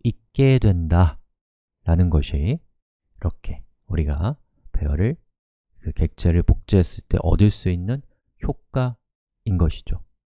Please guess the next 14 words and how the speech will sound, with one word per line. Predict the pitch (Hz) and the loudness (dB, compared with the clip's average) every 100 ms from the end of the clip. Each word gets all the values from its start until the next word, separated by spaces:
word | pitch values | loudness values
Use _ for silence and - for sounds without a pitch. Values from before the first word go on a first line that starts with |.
| _ - | _ 0
자, | 117 | 4
그럼 | 120 | 4
실습을 | 117 147 - 123 117 | 4 2 0 2 2
한번 | 101 95 | 4 4
해보겠습니다. | 92 90 82 - 73 71 78 131 - - - _ _ _ _ - - - | 2 0 -4 -6 -10 -8 -10 -10 -14 -20 -20 _ _ _ _ -20 -20 -20
자, | - 87 76 | -10 -8 -6
오원은 | - 123 - 98 90 123 110 80 135 - - | -2 0 0 -2 0 2 2 0 -2 -4 -4
네임이, | 87 90 98 110 113 117 117 - _ _ _ _ _ _ _ _ _ - | 0 2 2 0 -2 -4 -6 -10 _ _ _ _ _ _ _ _ _ -6
네임은 | 90 95 110 113 80 | -2 0 0 -2 0
원시 | 85 110 - 139 | 0 0 -2 -2
데이터 | 123 117 - | 0 0 -2
타입인 | 110 - 110 101 110 104 - - - _ _ _ _ _ _ | -4 0 0 2 0 -2 -4 -12 -12 _ _ _ _ _ _
스트링이고, | - - 123 104 87 - 85 127 180 _ _ _ _ _ _ | -18 0 2 2 0 -2 -6 -6 -10 _ _ _ _ _ _
스코어는 | - - - 131 131 127 131 | -16 -6 -2 2 4 4 2